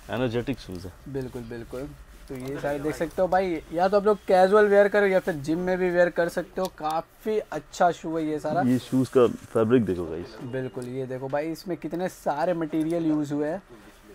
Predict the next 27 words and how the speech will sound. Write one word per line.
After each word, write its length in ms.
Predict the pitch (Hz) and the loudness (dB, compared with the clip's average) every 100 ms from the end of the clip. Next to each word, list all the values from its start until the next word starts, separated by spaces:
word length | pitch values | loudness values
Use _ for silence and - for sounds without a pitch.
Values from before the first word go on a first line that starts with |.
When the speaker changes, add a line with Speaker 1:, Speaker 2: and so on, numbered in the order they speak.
| - - | -20 -10
Speaker 2:
तो 80 | |
देख 120 | 120 - | -2 -2
सकते 140 | - | -2
हो 60 | 98 | -6
Speaker 1:
आर्टिकल 240 | 104 120 | -2 0
Speaker 2:
आप। 60 | 104 | 0
Speaker 1:
देखो 220 | 90 92 | -2 -4
यार, 140 | 95 | -8
क्या 220 | 92 113 | -10 -14
मस्त 340 | 104 104 107 107 | -12 -10 -8 -6
article 340 | 95 98 110 | -6 -4 -6
चेक 160 | 110 104 | -6 -8
करो 180 | 107 104 | -6 -6
आप। 140 | 110 | -8
Speaker 2:
बिल्कुल, 540 | 131 131 131 156 160 156 - - - - - - | -10 -12 -10 -8 -8 -10 -18 -20 -20 -20 -20 -16
ये 120 | 117 | -14
देखो 200 | 117 117 | -12 -10
guys, 320 | 117 131 147 143 | -10 -8 -4 -4
article 300 | 135 143 151 | -4 -2 -2
एकदम 260 | 147 147 143 | -2 -4 0
पास 260 | 156 160 165 | 2 4 2
पास 240 | 170 156 | 0 -2
से 140 | - 160 | 0 0
आप 140 | 147 | 0
लोग 140 | 156 - | -4 -6
check 180 | 151 - - | -8 -8 -2
करो। 240 | 160 | 0